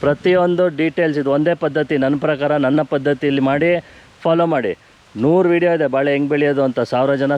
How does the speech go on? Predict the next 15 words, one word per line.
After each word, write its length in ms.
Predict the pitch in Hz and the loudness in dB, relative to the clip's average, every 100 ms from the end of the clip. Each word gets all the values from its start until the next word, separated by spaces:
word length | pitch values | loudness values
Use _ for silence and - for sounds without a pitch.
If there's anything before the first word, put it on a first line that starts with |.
| 135 | -2
ಸಾವಿರ 180 | 131 139 | 0 0
ಹೇಳಿದ್ದಾರೆ. 360 | 131 123 110 90 - - - - - - | 0 0 -2 -4 -8 -20 -20 -20 -8 -4
ಫಸ್ಟಿಂದ 380 | 139 185 180 175 156 | -2 2 2 2 0
ಲಾಸ್ಟ್ 200 | 156 - | -2 -2
ತನಕ 160 | 165 151 | -2 -2
ಹೇಳ್ಕೊಡ್ತಾ 400 | 147 139 143 151 143 | -4 -4 -4 -2 -2
ಇದ್ದೀನಿ. 540 | 139 147 160 143 123 | 0 0 -2 -4 -4
ನನ್ನ 200 | 127 147 156 | 0 0 0
ಪದ್ಧತಿಯಲ್ಲಿ 560 | 151 139 147 156 147 151 151 143 - - - | -2 -2 -2 0 2 2 0 -4 -14 -20 -6
ಬೆಡ್ 200 | 107 131 156 | -2 0 0
ಮಾಡೋ 180 | 151 147 147 | 0 2 0
ಹಾಗಿಲ್ಲ, 300 | 143 143 143 143 139 - | 0 0 0 0 -2 -2
ಕೋಲ್ 200 | 143 151 | -2 0
ಕೊಡೋ 160 | 143 147 | 0 0
ಹಾಗಿಲ್ಲ, 320 | 143 135 139 | 0 0 -2